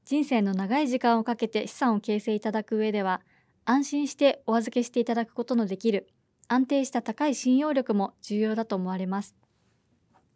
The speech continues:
三菱ユーエフジェー銀行のニーサは、インターネットバンキング、三菱ユーエフジェーダイレクトの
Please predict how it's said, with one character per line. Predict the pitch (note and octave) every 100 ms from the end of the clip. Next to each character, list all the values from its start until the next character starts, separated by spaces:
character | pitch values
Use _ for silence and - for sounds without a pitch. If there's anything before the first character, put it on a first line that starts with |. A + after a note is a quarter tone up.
| _ _ _ _ -
三 |
菱 | A#3 D#4+ D4+ A#3+
ユ | A#3
ー |
エ |
フ | A#3+ A#3+
ジ | B3
ェ | B3
ー |
銀 | B3 B3+
行 | A#3 G#3
の | G3+
ニ | G#3+
ー | A3
サ | G3
は、 | F3+ - _
イ | A#3+
ン | B3+
タ | D4
ー |
ネ | C#4+
ッ | D4
ト | D4
バ | C4+ C#4+
ン | C#4
キ | A3+
ン | G#3+
グ、 | G3+ G3 - -
三 | G#3+ D#4
菱 | D#4+ - G#3+
ユ | A3+
ー | B3
エ |
フ | C4
ジ | B3
ェ | C4
ー | B3
ダ | C#4+
イ | D4+
レ | B3+
ク | -
ト | G3
の | F#3+